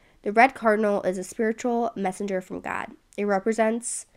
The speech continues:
combating difficulties with hope in God. It appears in times of stress and despair to encourage hope and persistence." So, you know, I guess the whole topic,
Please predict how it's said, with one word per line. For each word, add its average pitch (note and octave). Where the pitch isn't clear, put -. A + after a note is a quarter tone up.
combating G#3+
difficulties G#3+
with G3
hope G3
in A3+
God. E3
It G3
appears A3+
in C#4+
times G#3
of F#3
stress A3
and G#3+
despair G3
to G3+
encourage F#3+
hope G#3+
and G3
persistence." -
So, A3+
you A#3+
know, A#3+
I A3
guess B3+
the D4+
whole D4+
topic, G#3